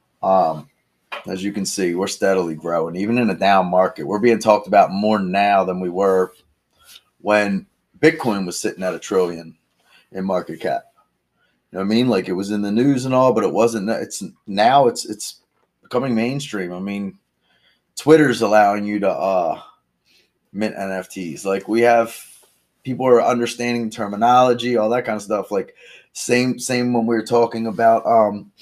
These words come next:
asking people on the street, you know what I mean? If you asked a hundred people what an N F T was, like, a year or two ago, you might get one that even have heard of it. Now I think them numbers are slowly starting to change, and, and it, it's, it's good. I mean, that just shows you also how early all of us are still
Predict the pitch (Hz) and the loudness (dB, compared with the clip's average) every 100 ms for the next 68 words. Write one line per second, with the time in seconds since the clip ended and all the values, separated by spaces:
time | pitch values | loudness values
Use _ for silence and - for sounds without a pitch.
0 | - _ _ _ _ _ _ 104 107 107 | -20 _ _ _ _ _ _ 0 0 0
1 | 107 120 101 113 107 - 127 120 98 101 | -2 -2 2 2 2 -4 -4 -4 -4 -6
2 | 101 107 107 107 104 101 101 104 92 117 | -4 -4 -4 -2 -2 -2 -4 -4 -4 -6
3 | 101 107 95 113 107 - - 117 107 101 | 0 0 0 -2 -2 -6 -6 -2 0 -2
4 | 92 - 101 95 98 117 110 104 95 92 | -4 -10 -8 -6 -2 -2 -2 -6 -10 -4
5 | 107 110 110 117 123 123 123 113 120 127 | -4 -2 -2 -2 -2 -2 -4 -2 -2 -2
6 | 110 113 107 101 110 139 170 98 85 - | -2 -2 -4 -6 2 4 6 2 -2 -10
7 | _ _ _ _ _ - 104 117 139 123 | _ _ _ _ _ -12 -2 4 6 6
8 | 110 117 117 113 98 107 117 110 - - | 4 -2 -2 -2 -4 -4 -4 -6 -10 -6
9 | 110 123 - 90 104 107 113 135 113 87 | -4 -4 -4 -6 -6 -6 -6 -6 -8 -12
10 | 92 _ 92 98 - 120 - - 101 - | -20 _ -16 -16 -14 -14 -14 -12 -12 2
11 | 120 120 113 - 90 95 95 104 127 123 | 6 8 6 -2 -12 -10 -10 -10 -8 -8
12 | 104 101 107 101 98 98 101 98 95 95 | -6 -4 -4 -2 -2 -4 -8 -2 0 0
13 | 95 101 104 98 92 92 90 90 - - | -2 -2 -2 -4 -4 -4 -6 -14 -14 -12
14 | 101 | -10